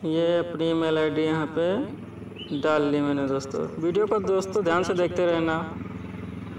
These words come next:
बहुत interesting होने वाली है वीडियो। फिर यहाँ पे state अपनी select कर लेंगे, जो भी आपकी state है, जिस state से हैं आप सीएससी लेना चाहते हैं दोस्तों। अपनी यहाँ पे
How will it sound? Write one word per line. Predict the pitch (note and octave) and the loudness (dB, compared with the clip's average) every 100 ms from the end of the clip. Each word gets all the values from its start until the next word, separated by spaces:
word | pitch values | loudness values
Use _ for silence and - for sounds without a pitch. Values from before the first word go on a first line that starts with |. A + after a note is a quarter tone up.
| - - | -10 -4
बहुत | - F3 F3+ | 0 2 2
interesting | F3 F3 F3 F3 G3 F#3+ | 0 2 0 0 0 2
होने | F3 E3+ | 4 4
वाली | E3 | 4
है | E3+ F3 | 2 2
वीडियो। | E3 E3 F3+ | 2 0 0
फिर | - F3+ | 0 0
यहाँ | F3+ F#3 F3 | 2 2 2
पे | F#3 G3 G3+ G#3+ G#3+ F3+ | 2 2 2 2 0 -4
state | E3 F3 F3 | 0 0 2
अपनी | - F3+ F3+ | 0 0 0
select | E3+ E3+ E3+ | 0 0 0
कर | E3+ | 2
लेंगे, | E3+ E3+ F3+ F3+ F#3 | 2 2 2 2 0
जो | E3 F3 | 2 2
भी | F3 | 4
आपकी | F3+ E3+ F3 | 4 2 0
state | E3 E3+ E3+ F3+ | -2 0 2 2
है, | F3 | 2
जिस | E3+ E3+ F3+ E3+ | 0 0 -2 -4
state | - E3 E3+ | 0 0 2
से | E3+ F3 | 0 0
हैं | E3+ | 2
आप | E3+ F3 F3 F3+ | 2 2 0 -6
सीएससी | - - D#3 D#3 E3 | -6 -2 -2 0 0
लेना | D#3+ D#3+ | 0 0
चाहते | E3 D#3 D#3 | 2 0 2
हैं | E3 | 0
दोस्तों। | E3 E3 F3+ F3 | 0 0 -2 -2
अपनी | D#3 D3+ | -2 0
यहाँ | D3+ D3+ | 0 0
पे | D#3 | 0